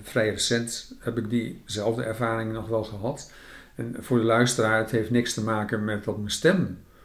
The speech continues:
eh, dat er iets met mijn stem mis was. Maar domweg dat ik voor mezelf vaststelde, hoe ik ook mijn best deed, dat ik het niet voor elkaar kreeg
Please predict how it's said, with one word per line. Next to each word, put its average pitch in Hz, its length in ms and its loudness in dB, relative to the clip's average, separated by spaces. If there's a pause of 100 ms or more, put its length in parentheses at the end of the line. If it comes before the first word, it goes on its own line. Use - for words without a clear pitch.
(600)
eh, 101 500 -4
dat 110 140 -4
er 127 60 -4
iets 123 160 0
met 113 140 0
mijn 107 120 -2
stem 147 460 2
mis 107 320 -2
was. 110 540 -4 (460)
Maar 117 460 -4
domweg 131 680 2 (400)
dat 120 180 -2
ik 117 140 -4 (100)
voor 131 160 -4
mezelf 110 540 2
vaststelde, 113 760 0
hoe 160 260 4
ik 131 160 2
ook 120 280 2
mijn 107 280 -2
best - 480 -2 (180)
deed, 101 640 -4 (680)
dat 147 220 0
ik 120 100 -6
het 117 220 -2
niet 175 180 2
voor 117 200 -6
elkaar 143 340 -2
kreeg 110 500 -6